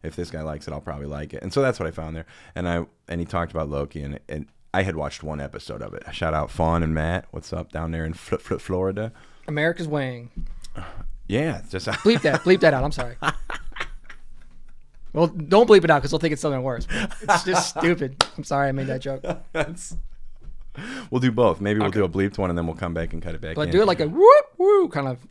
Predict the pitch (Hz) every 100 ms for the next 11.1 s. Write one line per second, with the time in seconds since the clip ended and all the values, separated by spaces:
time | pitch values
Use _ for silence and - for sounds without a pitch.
0 | - - 135 127 127 - 131 127 - 92
1 | 82 78 - 78 90 98 95 92 85 92
2 | 90 101 - 117 117 - - 1077 1077 1077
3 | 1077 1077 1077 1077 906 932 1047 1077 1077 1077
4 | - 1077 - - 73 73 - 76 65 69
5 | 67 73 - 64 - - - - 95 82
6 | - _ _ _ - 85 82 78 85 90
7 | 92 92 95 90 87 80 82 - 87 90
8 | 85 95 90 92 98 95 - 76 73 73
9 | 78 - - - - - - - 78 78
10 | 71 69 73 64 80 73 69 - - -
11 | -